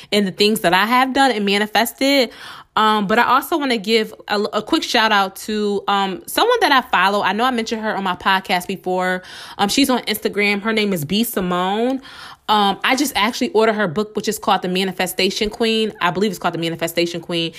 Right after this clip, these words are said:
And I literally, I've been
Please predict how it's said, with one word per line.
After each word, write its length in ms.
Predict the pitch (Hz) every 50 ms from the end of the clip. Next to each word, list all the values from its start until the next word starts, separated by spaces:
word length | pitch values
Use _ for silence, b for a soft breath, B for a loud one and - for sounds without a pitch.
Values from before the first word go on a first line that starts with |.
| B B B B B B -
And 360 | 214 214 208 208 208 202 196 - _ -
I 260 | - 247 269 339 415 415
literally, 460 | 302 262 262 269 269 262 254 240 - -
I've 240 | 262 392 466 302 180
been 240 | 240 240 240 240